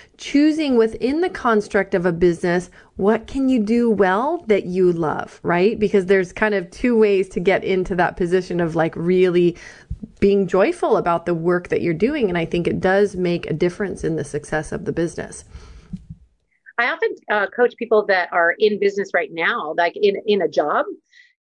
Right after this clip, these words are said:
Speaker 2: If you, if you have a job and they're like, "I don't love it anymore. I wanna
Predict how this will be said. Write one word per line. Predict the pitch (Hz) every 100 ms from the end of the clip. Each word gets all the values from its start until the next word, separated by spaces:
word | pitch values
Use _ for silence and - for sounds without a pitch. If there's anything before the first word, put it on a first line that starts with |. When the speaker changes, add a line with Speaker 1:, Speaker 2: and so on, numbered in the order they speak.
| _ -
Speaker 2:
If | 220 226
you, | 233 220 -
if | 220 226
you | 226
have | 202
a |
job | 196 196 190
and | 180
they're | 175
like, | 170 -
"I | 202
don't | 208 208
love | 196
it | 196
anymore. | 190 190 180 175 175
I | 170
wanna | 170 170